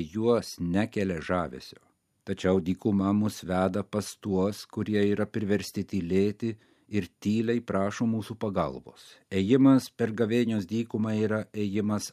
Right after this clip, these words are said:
artimo meilės keliu pas silpnuosius“, sakė popiežius. Malda, pasninkas, gailestingumo darbai. Štai gavėnios dykumos kelias. Dievas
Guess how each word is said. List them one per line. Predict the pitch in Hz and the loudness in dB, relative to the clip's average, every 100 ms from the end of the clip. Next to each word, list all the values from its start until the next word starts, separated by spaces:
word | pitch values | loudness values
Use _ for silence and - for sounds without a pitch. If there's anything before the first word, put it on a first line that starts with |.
| - | -6
artimo | 104 120 - 101 104 | -2 -2 -2 -2 0
meilės | 95 101 95 90 90 - | 2 2 2 0 -2 -4
keliu | - 90 110 127 120 _ _ _ _ _ | -4 -2 2 2 0 _ _ _ _ _
pas | 98 | -10
silpnuosius“, | - - 92 - 113 113 92 - - - _ _ _ _ | -8 -6 -6 -2 0 2 0 -4 -20 -20 _ _ _ _
sakė | - 85 85 - 98 _ _ | -8 -4 -4 -6 -18 _ _
popiežius. | 87 - - - - - _ _ _ _ _ _ _ - | -10 -10 -14 -20 -20 -20 _ _ _ _ _ _ _ 0
Malda, | 98 98 90 113 92 _ _ _ _ - | 2 2 0 -4 -4 _ _ _ _ -2
pasninkas, | 107 110 - 90 85 71 - - _ | 0 0 -4 -10 -12 -14 -14 -18 _
gailestingumo | - 107 135 131 - 127 120 120 110 | 0 4 6 6 2 2 4 4 4
darbai. | 101 98 87 76 67 - _ _ _ - | 2 2 0 -4 -8 -14 _ _ _ -18
Štai | - - 123 | -4 2 2
gavėnios | 92 82 87 85 87 73 | 2 -2 -2 -2 -4 -8
dykumos | - - 87 98 104 - - | -14 -10 -4 -2 -2 -6 -10
kelias. | 78 69 65 - - - _ _ _ _ _ - | -10 -10 -14 -20 -20 -20 _ _ _ _ _ -16
Dievas | 85 104 107 113 110 | -2 2 2 0 -10